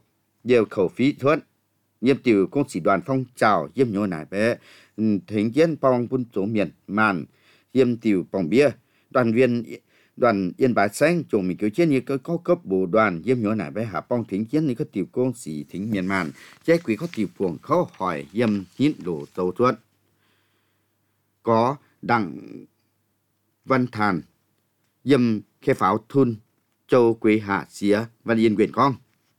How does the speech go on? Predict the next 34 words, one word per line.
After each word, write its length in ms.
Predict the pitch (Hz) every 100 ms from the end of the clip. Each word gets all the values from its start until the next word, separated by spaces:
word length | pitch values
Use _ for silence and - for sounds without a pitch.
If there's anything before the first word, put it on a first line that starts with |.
| _ _ _ _ _ _
Yêm 160 | - 143
hít, 300 | 135 156 160
yêm 140 | 123 123
bùa 320 | 120 113 101 -
áo 340 | 113 143 143 107
tùng 160 | 104 -
bồng, 280 | 98 82 71 _ _ _ -
đót 240 | 110 139 135
mình, 360 | 104 110 92 78 - -
trộm 240 | 92 92
kiểu 200 | 95 98
chân, 360 | 101 151 156 120 _ _ _ -
thình 180 | 123
hin 280 | 101 120 113
yêm 160 | 117 110
nhó 120 | 101
tề, 400 | - 107 95 73 -
để 80 | 101
thả 140 | 101
na 160 | 101 143 -
thính 360 | 107 117 135 -
chân 280 | 139 156 123
yêm 120 | 113
bùa 220 | 110 117 110
bé, 280 | 120 131 - _ _ _
phúng, 360 | - 113 120 127 - _ _
áo 240 | 131 147
tháo 220 | 135 104
tóng, 420 | 110 104 104 117 123 _ _
mình, 400 | 104 107 92 78 - _
on 180 | 107 95
sáng. 340 | 101 101 113 131 _ _ _ _
Yêm 160 | 123 143
bùa 120 | 139